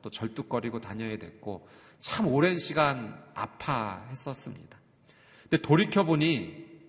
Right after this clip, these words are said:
그때만큼 하나님 앞에 가까이 나갔던 적이 제 인생 가운데 없었던 것 같아요. 너무나도 하나님 앞에 가까이 나갔고 또 하나님과 친밀했던 시간임을 고백할 수 있습니다. 그러니까 굉장히 삶이 역설적이었죠.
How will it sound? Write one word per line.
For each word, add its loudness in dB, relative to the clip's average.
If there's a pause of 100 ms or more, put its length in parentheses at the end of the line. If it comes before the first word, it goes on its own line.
(600)
그때만큼 2
하나님 -4
앞에 -6
가까이 -4
나갔던 -4
적이 -8 (240)
제 0
인생 0
가운데 -4
없었던 -8
것 -14
같아요. -20 (280)
너무나도 6
하나님 0
앞에 -2
가까이 -6
나갔고 -10 (400)
또 -10
하나님과 -4
친밀했던 -2
시간임을 -6
고백할 -4
수 -12
있습니다. -12 (340)
그러니까 0
굉장히 2
삶이 0
역설적이었죠. -2